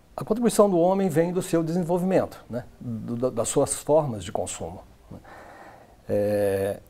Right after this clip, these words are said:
isso faz com que, é, toda, todo o ciclo produtivo, né, é, gere emissões de gases de efeito estufa, né, que vão contribuir para as mudanças climáticas. Embora nós temos também na Terra os seus ciclos de carbono, né,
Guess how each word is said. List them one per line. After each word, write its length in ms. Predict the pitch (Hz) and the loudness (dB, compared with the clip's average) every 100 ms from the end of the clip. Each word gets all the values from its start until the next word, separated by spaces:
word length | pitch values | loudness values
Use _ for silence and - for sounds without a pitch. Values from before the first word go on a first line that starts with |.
| - - 113 | -20 -12 -4
isso 300 | 127 - 165 | -4 -2 0
faz 340 | - 143 151 | 4 4 4
com 200 | 165 170 | -4 -6
que, 420 | - 151 160 160 | 0 2 2 0
é, 300 | 127 113 110 - | -4 -2 -2 -2
toda, 380 | 151 185 165 123 | 2 4 4 2
todo 200 | - 185 | 0 -2
o 20 | |
ciclo 400 | 185 - 202 156 | -2 0 0 -2
produtivo, 880 | 101 139 151 117 - 160 185 120 92 | 0 4 4 4 -4 0 2 2 0
né, 180 | 120 151 - - _ _ - - | -6 -6 -8 -20 _ _ -20 -6
é, 240 | 107 104 160 | -4 -4 -4
gere 560 | 113 175 139 156 165 - | 6 8 8 6 -2 -2
emissões 720 | 170 151 - 131 143 - - - - - | -2 -2 0 0 0 -4 -12 -20 -20 -2
de 80 | 131 | 4
gases 220 | 131 131 | 6 6
de 80 | - | 2
efeito 140 | 160 | -8
estufa, 440 | - - 165 - 139 | -6 0 0 0 -6
né, 140 | 165 - - - | -6 -10 -20 -2
que 100 | 175 | 0
vão 220 | 131 143 | 4 2
contribuir 480 | 151 156 151 120 131 | 2 -4 -2 0 0
para 100 | 147 | -2
as 80 | 127 | -2
mudanças 380 | 156 120 - - | 0 0 -2 -8
climáticas. 520 | 156 104 90 - - - - - - | -6 -6 -8 -14 -20 -20 -20 -10 0
Embora 560 | 139 143 135 151 139 - | 4 8 8 8 4 2
nós 200 | 147 147 | 2 4
temos 280 | 147 147 - | 0 0 2
também 360 | 165 123 113 | 2 4 2
na 140 | 120 143 | 0 0
Terra 480 | 131 147 156 175 160 | 4 4 2 -2 -6
os 140 | 139 | 0
seus 240 | - 156 | 2 2
ciclos 380 | - 190 185 117 | 2 -2 -2 -4
de 40 | 92 | -2
carbono, 560 | 143 113 123 170 156 | -2 0 0 2 0
né, 200 | 131 160 | -2 -6